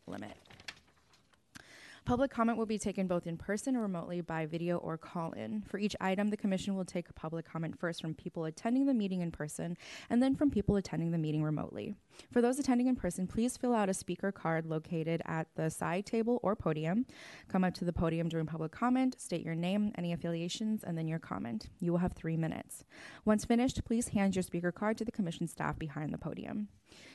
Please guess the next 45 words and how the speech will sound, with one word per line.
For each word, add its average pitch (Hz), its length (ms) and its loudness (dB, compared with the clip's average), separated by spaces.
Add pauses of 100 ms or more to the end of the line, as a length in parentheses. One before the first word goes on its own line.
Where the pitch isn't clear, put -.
(120)
If 214 140 4
using 202 300 6
Zoom 226 260 4
platform 240 440 2
to 233 60 2
speak, 269 440 -2
select 196 420 2
the 190 80 2
raise 165 360 2
hand 165 360 2
option 262 380 2
when 196 100 0
it's 165 140 -4
time 151 200 0
for 165 120 -4
public - 320 0
comment. - 440 -8 (380)
If 196 80 0
calling 226 320 4
by 240 140 4
phone, 220 340 4
dial 185 240 2
star 170 340 0
nine 180 420 2
to 226 80 -4
be 190 120 2
added 170 260 2
to - 80 -6
the 165 60 -2
speaker 170 320 -4
line 170 380 0
when 180 120 0
your 165 160 0
item 165 340 0
of 175 160 -2
interest 165 340 -4
comes 160 280 -2
up. - 220 -6 (400)
When 196 160 4
you 190 80 4
are 190 80 4
asked 170 240 0
to 185 60 -6
speak, - 280 -6
you 180 220 -2